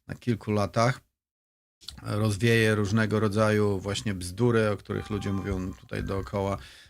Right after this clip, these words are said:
E, pokażę wam, e, jak astrologia, e, jak, dlaczego astrologia jest królową nauk, e, i, mm, no i zobaczymy, zobaczymy,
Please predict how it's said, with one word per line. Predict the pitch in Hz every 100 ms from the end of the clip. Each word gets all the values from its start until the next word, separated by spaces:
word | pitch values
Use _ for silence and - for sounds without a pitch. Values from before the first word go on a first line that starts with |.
| _
E, | -
pokażę | - 95 - 101 95
wam, | 92 95 92 92 - _ _ _
e, | - - -
jak | 92 98 98 - - 107 95 - _ -
astrologia, | 107 - 104 98 98 92 95 95 95 - 95
e, | 98 98 95 92 87 - 98
jak, | 110 - - _ -
dlaczego | 113 151 127
astrologia | - - 113 101
jest | 92 - _ 104 -
królową | - 147 165 143 135
nauk, | 131 127 120 - - - - _
e, | 107 104 107 -
i, | 113 110 107 107 - _ _ _ _ 123
mm, | 101 98 95 95 92 - _ _ - _ _
no | 120
i |
zobaczymy, | 120 123 - 123 92 -
zobaczymy, | - 107 113 127 113 113